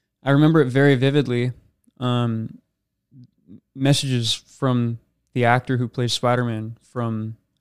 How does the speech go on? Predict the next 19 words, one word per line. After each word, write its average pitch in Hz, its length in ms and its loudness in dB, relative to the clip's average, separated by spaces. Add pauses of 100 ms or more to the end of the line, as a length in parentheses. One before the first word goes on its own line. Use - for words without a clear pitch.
(120)
about 123 240 -6
twenty 127 200 -2
seventeen, 127 540 -2
twenty 127 240 -6
eighteen 139 420 -6 (340)
were 120 540 -6 (120)
posted 131 320 -4
online 123 480 -6 (200)
of 117 140 -10
him, 117 360 -4 (560)
you 127 80 -10
know, 113 240 -4 (280)
using 117 640 -2 (680)
the 117 100 -10
N-word 120 580 0 (340)
and 113 260 -8
stuff 123 300 -6
like 117 200 -6
that. 120 320 -4